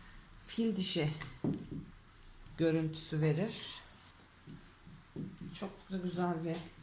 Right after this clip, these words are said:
böyle kibar bir uygulamadır. Görüyorsunuz çukur yerlerde. Bunu, e, yağlı boyanın alternatifi anti kuyum ve eskitme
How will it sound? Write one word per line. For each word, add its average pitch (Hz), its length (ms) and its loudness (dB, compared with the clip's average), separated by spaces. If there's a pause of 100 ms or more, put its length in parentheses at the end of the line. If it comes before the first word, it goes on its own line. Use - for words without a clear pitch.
(340)
böyle 156 300 -2
kibar 165 520 4
bir 156 40 2
uygulamadır. 143 1000 0 (2250)
Görüyorsunuz 180 680 0
çukur - 240 -2
yerlerde. 156 720 2 (1200)
Bunu, 233 360 2
e, 185 60 2
yağlı 196 540 6
boyanın 208 240 4
alternatifi 196 720 2
anti 190 340 0
kuyum 208 260 2
ve 196 40 2
eskitme 196 380 -2